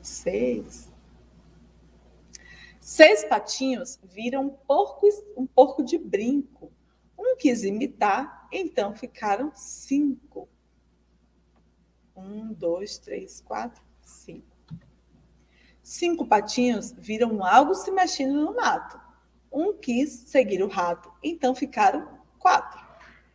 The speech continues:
Um, dois, três, quatro.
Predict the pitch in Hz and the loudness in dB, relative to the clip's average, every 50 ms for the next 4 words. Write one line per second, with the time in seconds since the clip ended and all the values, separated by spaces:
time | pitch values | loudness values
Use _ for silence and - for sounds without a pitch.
0 | _ _ _ _ _ _ _ _ _ _ _ _ _ _ _ _ _ _ _ - | _ _ _ _ _ _ _ _ _ _ _ _ _ _ _ _ _ _ _ -18
1 | 214 220 254 330 320 190 190 180 196 240 - - - - 233 240 311 302 - - | -18 -16 -16 -16 -14 -6 -6 -4 -4 -4 -6 -10 -10 -8 -8 -8 -8 -8 -12 -14
2 | - - - - - - - - | -8 -6 -6 -6 -8 -12 -16 -20